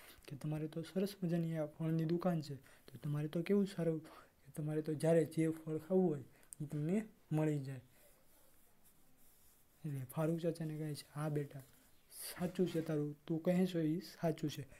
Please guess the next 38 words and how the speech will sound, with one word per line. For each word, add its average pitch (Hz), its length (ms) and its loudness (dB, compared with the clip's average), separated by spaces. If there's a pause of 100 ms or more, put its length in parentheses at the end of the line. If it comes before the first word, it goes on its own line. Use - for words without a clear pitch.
(160)
અમારે 160 320 4
અઠવા-, 156 340 2
અમારા 156 300 0
ઘરે 160 220 2
તો 160 140 -6
અઠવાડિયાની 165 520 0
અંદર, 170 200 2
એટલે 147 500 -4
કે 143 60 -4
આઠ 143 200 -2
દિવસની 160 460 4
અંદર 151 220 2 (420)
અમે 127 140 -2 (100)
ત્રણ, 170 300 4 (1160)
અમે 151 200 4
પાંચ 170 440 0
દિવસ 160 260 6
ફ્રૂટ - 400 -2
સલાડ 156 260 2
પીએ 147 360 2
છીએ, 143 220 -2
એટલે 156 180 0
કે 151 120 0
અમે 151 160 0
દરરોજે 156 400 4
દરરોજ 156 300 2 (580)
પાંચ 165 280 -2
દિવસ 156 280 2
જે 160 120 2
છે 165 180 0
એ 147 200 2
ફ્રૂટ - 380 -8
સલાડ 143 340 -6
અમે 139 160 -8
બનાવીએ 139 540 0 (340)
છીએ." 135 320 -10 (400)
ઈના, 147 260 -2 (760)
"આ, 151 220 -2